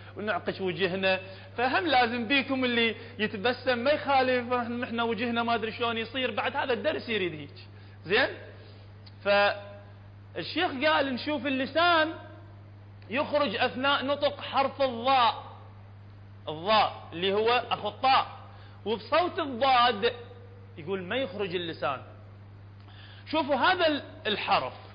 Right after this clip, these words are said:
من خلوا مخارج الحروف، خلوا لها كل وحدة نقطة إنتاج.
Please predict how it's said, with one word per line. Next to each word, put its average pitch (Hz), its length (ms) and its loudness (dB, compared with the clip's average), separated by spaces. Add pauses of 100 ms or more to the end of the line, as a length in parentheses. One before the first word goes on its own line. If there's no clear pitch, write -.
(600)
من 247 300 0 (400)
خلوا 254 440 2
مخارج 220 540 2
الحروف، 202 460 2
خلوا 202 280 0
لها 202 100 2
كل 240 180 -4
وحدة 240 440 0 (340)
نقطة 226 420 -4 (160)
إنتاج. 170 680 2